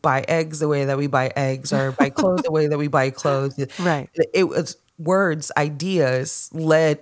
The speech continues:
Speaker 1: to the shape of our lives, led to the experiences of our lives and the quality of our lives.
Speaker 2: Absolutely. Like, what is a vow? What is a law? What is a, you know, all of these pronouncements are inherently
Speaker 1: Inherently,
Speaker 2: spell casting,
Speaker 1: I'm
Speaker 2: our
Speaker 1: learning that
Speaker 2: intentions,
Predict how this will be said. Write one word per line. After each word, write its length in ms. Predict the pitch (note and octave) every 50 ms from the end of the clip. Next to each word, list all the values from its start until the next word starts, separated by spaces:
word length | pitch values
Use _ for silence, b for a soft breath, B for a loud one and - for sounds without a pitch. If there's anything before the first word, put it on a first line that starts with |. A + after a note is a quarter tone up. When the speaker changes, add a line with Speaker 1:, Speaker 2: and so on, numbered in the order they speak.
| - _ -
Speaker 1:
to 640 | - - G#3 F#3 E3+ E3 D#3 D3+ D3 D3 D3 - - _ _ _ _ _
the 140 | - D#3 D#3
shape 360 | D3+ - - G3+ F3+ F3 -
of 160 | E3 D3 C#3
our 160 | D3+ D3 C#3+ C#3
lives, 400 | C#3+ C#3+ C#3+ C#3 C#3 C#3 C3+ -
led 240 | D3+ D3+ D3+ D3 -
to 120 | - D#3+ C#3+
the 120 | C#3 C#3+
experiences 680 | C#3 - - - F#3 F3 E3 D#3+ D#3+ D#3 C#3 C#3 C3+
of 100 | D3 C#3 C#3+
our 100 | C#3+ C#3+
lives 280 | C#3 C3+ C#3 C#3 C3 E3
and 80 | F#3+
the 40 | F#3
quality 460 | - - - G#3+ A#3 A#3 G3+ E3 D3+
of 100 | C#3+ B2+
our 120 | C3 C3 B2
lives. 480 | A#2+ - - - - - - - - B B B B B B B
Speaker 2:
Absolutely. 440 | F#3 F#3 - - G#3 E3+ D3+ - E3+
Like, 100 | D#3+ -
what 200 | F3+ F3 F3 E3+
is 120 | F3 E3 F3+
a 60 | E3+
vow? 520 | D#3 D3+ D3+ D#3+ E3 D#3+ C3+ B2+ A#2 E2
What 240 | C3+ D3 D3+ D#3+ D3
is 140 | E3 D3+ -
a 40 | F3
law? 600 | E3 D#3 D#3 D#3+ D#3 D3 C3 B2 B2 - - - -
What 200 | F3+ D#3+ E3+ E3
is 180 | E3 E3 D3+ -
a, 140 | D#3+ D3+ - -
you 60 | F#3
know, 100 | E3 F3+
all 260 | - F3 F3+ G3+ G#3+
of 100 | G3+ E3
these 200 | F#3+ F3+ E3+ -
pronouncements 1040 | - - - - F3+ F3+ E3 D#3 D3+ D3 D#3+ D#3 - - - B2+ B2+ - - - - - - -
are 180 | D#3 D3+ D#3
inherently 1000 | - - D#3 D#3 D3 - F#3 G3 F#3+ F#3 D#3+ - D3 C3+ C3 C3 C3 C3 D3 E3 - _ _ _ _ _ _ _ - -
Speaker 1:
Inherently, 680 | A3+ A3 A3 A3 A3 A3 A3+ A#3+ G#3 F#3 F#3+ G3 G3+ C#3
Speaker 2:
spell 40 |
casting, 400 | - F3 C#3+ C3+ D#3+ F#3+ G#3+ G#3+ G#3+
Speaker 1:
I'm 80 | G#3
Speaker 2:
our 120 | G#3 G3+ E3
Speaker 1:
learning 160 | E3 E3 D#3+
that 100 | F#3+ -
Speaker 2:
intentions, 600 | - - E3+ D#3+ - - - - F#2 - - -